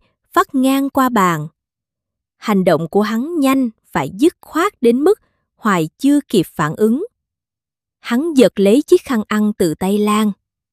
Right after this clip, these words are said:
"Để anh." Giọng Minh trầm đục. Thay vì đưa khăn cho cô, tay trái của Minh trực tiếp nắm lấy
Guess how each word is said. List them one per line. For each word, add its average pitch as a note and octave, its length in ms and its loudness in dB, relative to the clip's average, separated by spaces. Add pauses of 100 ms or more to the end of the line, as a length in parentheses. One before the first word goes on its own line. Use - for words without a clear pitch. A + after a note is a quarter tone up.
(880)
"Để F3+ 180 0
anh." A3 260 2 (1200)
Giọng F#3 340 0
Minh G#3 320 2
trầm F3 300 -2
đục. E3+ 200 0 (1040)
Thay C#4 240 0
vì G#3 200 2
đưa G#3+ 200 4
khăn A3 280 -4
cho A3 140 -2 (100)
cô, A3+ 340 0 (560)
tay G3+ 260 2
trái A3 260 0
của F3+ 180 2
Minh G#3+ 340 2 (300)
trực - 340 0
tiếp F4 200 4 (100)
nắm A3 300 0
lấy D#4 260 2